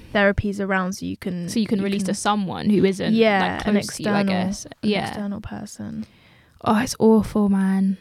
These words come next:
Speaker 2: Like, I'm literally, like, right now in my mind, I'm just back to, like, I don't know. I feel like I've been, realistically, I've probably been suffering for depression, suffering with depression, sorry,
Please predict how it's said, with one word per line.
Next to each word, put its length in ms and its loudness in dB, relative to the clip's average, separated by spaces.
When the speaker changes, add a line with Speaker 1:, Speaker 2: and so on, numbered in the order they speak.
Speaker 2:
Like, 120 6
I'm 120 6
literally, 300 2
like, 80 4
right 220 4
now 160 2
in 60 2
my 140 2
mind, 340 0
I'm 100 2
just 260 0
back 260 2
to, 420 0
like, 340 0
I 60 4
don't 240 6
know. 180 0
I 140 4
feel 180 4
like 200 8
I've 120 6
been, 220 6
realistically, 760 6
I've 180 4
probably 200 2
been 140 4
suffering 380 4
for 140 -6
depression, 580 0
suffering 340 2
with 180 2
depression, 420 0
sorry, 480 2